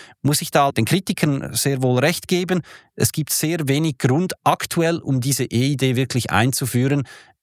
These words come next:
Wir können grundsätzlich alles, was wir tun müssen im digitalen Raum und das, ohne dass wir ein digitalpolitisches Drittweltland sind, das können wir heute schon machen. Und jetzt komme ich noch kurz auf diesen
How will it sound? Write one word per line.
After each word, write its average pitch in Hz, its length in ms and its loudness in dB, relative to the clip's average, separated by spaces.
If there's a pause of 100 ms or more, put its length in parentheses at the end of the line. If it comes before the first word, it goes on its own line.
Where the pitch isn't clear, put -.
(120)
Wir 120 120 2
können 143 400 0
grundsätzlich 120 720 -2
alles, 147 260 2
was 123 220 -4
wir 101 120 2
tun 175 200 2
müssen 165 320 0
im 127 100 0
digitalen 123 640 2
Raum 127 220 4
und 113 300 -2
das, 117 220 2
ohne 160 200 0
dass 139 180 -2
wir 127 100 0
ein 120 120 0
digitalpolitisches 123 960 0
Drittweltland 110 640 0
sind, 107 200 -2
das 98 120 -2
können 104 320 0
wir 98 160 0
heute 98 260 0
schon 95 240 2 (340)
machen. 90 460 0 (300)
Und 123 100 2
jetzt 165 140 0
komme 190 160 0
ich - 80 -6
noch 156 160 0
kurz - 520 -2
auf 127 260 2
diesen 135 500 0